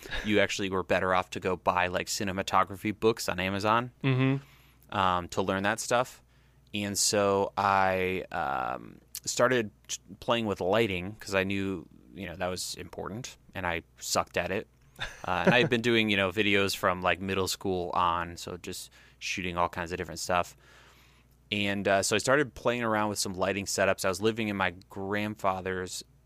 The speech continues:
Speaker 1: uh, working out of his basement at the time. If you watch the early videos, you'll see this, like, wood paneling.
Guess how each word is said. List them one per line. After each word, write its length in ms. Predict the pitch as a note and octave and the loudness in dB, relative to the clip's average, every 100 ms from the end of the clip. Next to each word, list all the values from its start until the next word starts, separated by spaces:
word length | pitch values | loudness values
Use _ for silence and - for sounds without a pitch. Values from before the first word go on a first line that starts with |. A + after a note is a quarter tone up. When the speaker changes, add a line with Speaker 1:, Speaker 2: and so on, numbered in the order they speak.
| - | -8
Speaker 1:
uh, 220 | G2 F#2 | -4 -2
working 380 | F#2 G2+ F#2+ G2+ | -2 -4 -4 -2
out 100 | F#2+ | -2
of 80 | F2+ | -2
his 140 | F2+ | -6
basement 500 | F2 - G2 - F#2+ | -10 -6 -4 -4 -4
at 100 | F2 | -4
the 60 | - | -6
time. 420 | - E2+ E2+ F#2+ - - _ - - - | -8 -6 -6 -10 -16 -20 _ -20 -20 -12
If 200 | G2 A2 | -6 4
you 60 | |
watch 220 | G#2 G2+ | 6 6
the 80 | - | 2
early 320 | G2 G2 F#2+ | 0 0 -2
videos, 360 | F2+ F#2 F2+ E2+ | -2 -2 0 -2
you'll 100 | F#2 | -4
see 140 | - | -4
this, 140 | F#2 - | -4 -2
like, 140 | F2+ | -2
wood 240 | F#2+ F#2 F2 | -2 -4 -6
paneling. 520 | F#2 F2+ F#2 G2 | -8 -4 -4 -4